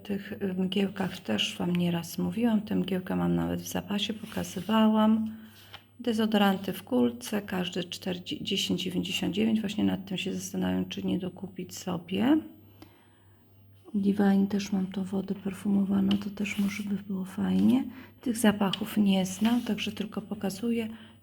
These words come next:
Ten znak, zapach znam i bardzo lubię, ale tutaj nie przygotowałam, więc tylko akcentuję. Tego, tych zapachów nie kupiłam. Eklamour to też Wam nieraz pokazywałam, na zapasie mam.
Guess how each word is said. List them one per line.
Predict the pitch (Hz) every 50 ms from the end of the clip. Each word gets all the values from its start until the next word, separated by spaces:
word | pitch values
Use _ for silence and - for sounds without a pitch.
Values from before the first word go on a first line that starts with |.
| -
Ten | - 240 240 220
znak, | 220 220 220 214 208 208 - - - -
zapach | 214 - - 220 208 190 190 202 202 190 196 175
znam | - 208 208 202 190 180
i | 185
bardzo | 185 208 185 - - - 202
lubię, | 202 202 202 190
ale | 185 190
tutaj | 185 - - 208 196
nie | 202 202
przygotowałam, | 202 202 - - - 190 - - 196 185 196 190 190 185 185 190
więc | 185 180 - - -
tylko | - 214 220 - 190
akcentuję. | 185 190 - - - 202 208 196 196 - - 180 185 180 170 180 208 247 294 - - - - - - - - - _ _ _ _ _ - - - - - - _ _ _ _ - - - - _ _ _ -
Tego, | 233 220 220 233 208
tych | 202 - 262 233 -
zapachów | - 208 196 - 196 185 - 185 - -
nie | 220 247 254
kupiłam. | - - - - - - 233 214 214 214 214 220 220 - 220
Eklamour | 214 214 - 220 208 202 202 196 - 101 98 98 - -
to | - 98
też | 95 - 95 90
Wam | - 101 95 95
nieraz | 95 92 92 95 95 -
pokazywałam, | - - 98 - - 92 - - 196 185 202 190 190 190 190
na | 190 - 190
zapasie | 185 - - 214 208 - 185 175 - - 185
mam. | 185 190 202 240 269 269 -